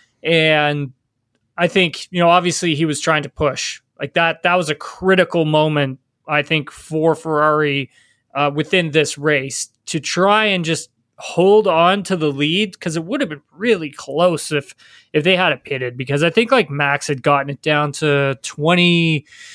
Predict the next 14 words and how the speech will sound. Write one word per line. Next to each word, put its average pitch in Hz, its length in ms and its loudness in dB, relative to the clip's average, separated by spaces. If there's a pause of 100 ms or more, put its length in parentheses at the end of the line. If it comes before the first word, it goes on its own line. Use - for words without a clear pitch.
(360)
I - 40 -8
think 208 120 2
it 247 40 4
was, 185 100 2
like, 170 100 2
a 147 60 0
twenty-eight 190 720 -2
second, 202 640 0
if - 80 -8
I'm 180 140 -2
not 185 300 0
mistaken, 185 1160 -2
gap 170 440 0 (300)
that 160 320 0